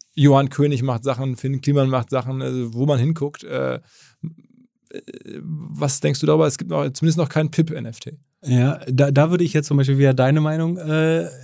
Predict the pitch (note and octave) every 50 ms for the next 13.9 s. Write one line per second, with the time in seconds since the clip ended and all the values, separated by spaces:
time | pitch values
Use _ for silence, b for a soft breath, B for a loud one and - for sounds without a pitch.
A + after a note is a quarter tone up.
0 | C3+ C3+ C#3 D3+ D#3+ E3+ E3+ F3 F3 - _ _ - C3+ C3+ C3+ B2+ B2 D3+ D#3+
1 | E3+ - F#3 E3 - - D#3+ D#3 - C#3 C3+ - C#3+ C3+ - _ _ _ - -
2 | - C#3+ C#3 C3+ - - C3 B2+ C3+ B2+ A#2+ B2 - B2+ B2 A#2+ B2 B2+ C#3 C#3+
3 | - D3 - - B2 A#2+ - - B2+ G#2+ - _ - B2 B2 A#2+ A#2+ G#2 G2+ -
4 | G#2 G2+ G2+ G2 F2+ - - G#2 G#2+ A2+ A2+ G2+ - - C#3 C3+ C3+ - - -
5 | A#2+ - B2+ A#2+ A2+ A#2+ A2+ - - C3+ C3+ - - - _ _ _ - B2+ A#2
6 | A2 A#2+ A#2 A2+ A2+ A2 A2 A#2 - - B2 B2+ B2 B2+ B2 A#2+ - B B B
7 | B B B B B B _ - A#2+ B2 A#2 A#2+ B2 A#2+ B2 A#2 A2+ - - B2
8 | A#2+ - C3 A#2+ A#2 B2 A#2+ A#2 A#2 A#2+ A#2 A#2+ A#2 - - B2 A#2 - B2 A#2+
9 | A#2+ B2 B2 B2 A#2 B2 B2 A#2+ A#2+ A#2+ A#2+ A#2+ A#2+ - A#2+ A#2 A#2+ B2 B2 A#2+
10 | - - - - B2 A#2 A2 B2 A#2+ A#2+ A#2 A#2 A2+ - - B2 A#2 A2 G#2 A#2
11 | A#2+ - C3 A#2+ A#2 A2+ A2+ A#2 B2 A#2+ A#2 A2+ A#2 A2+ A2+ A2+ A2+ - - -
12 | B2+ A#2+ A#2+ A#2+ B2+ B2 - B2 B2 C3 C3+ C3 B2+ B2 C3 C#3 C#3+ C3 - -
13 | A2 - - B2 A#2+ - - - A#2 A#2 A2+ A2+ A#2 B2 B2 - C#3 B2+